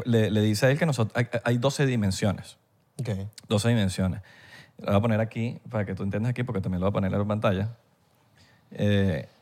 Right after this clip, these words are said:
Speaker 1: esa, esas doce dimensiones que están viendo aquí, hay doce tus, hay doce Abelardo que están viviendo en, en difere-, en diferentes frecuencias.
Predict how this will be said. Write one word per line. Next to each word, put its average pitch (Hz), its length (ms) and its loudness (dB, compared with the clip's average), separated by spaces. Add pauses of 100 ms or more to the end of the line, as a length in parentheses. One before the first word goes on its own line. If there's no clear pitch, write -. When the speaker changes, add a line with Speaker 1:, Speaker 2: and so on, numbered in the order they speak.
(380)
Speaker 1:
esa, 123 300 0
esas 143 240 2
doce 170 280 4
dimensiones 143 320 2
que 165 60 0
están 127 160 2
viendo 139 180 4
aquí, 143 280 2 (1200)
hay 139 120 6
doce 160 260 6
tus, - 380 2 (920)
hay 123 120 -2
doce 160 160 2
Abelardo 160 560 10 (1080)
que - 80 0
están 160 480 6
viviendo 143 640 4 (560)
en, 120 560 2
en 123 140 4
difere-, 120 420 2
en 123 160 0
diferentes 120 400 0
frecuencias. 101 540 -2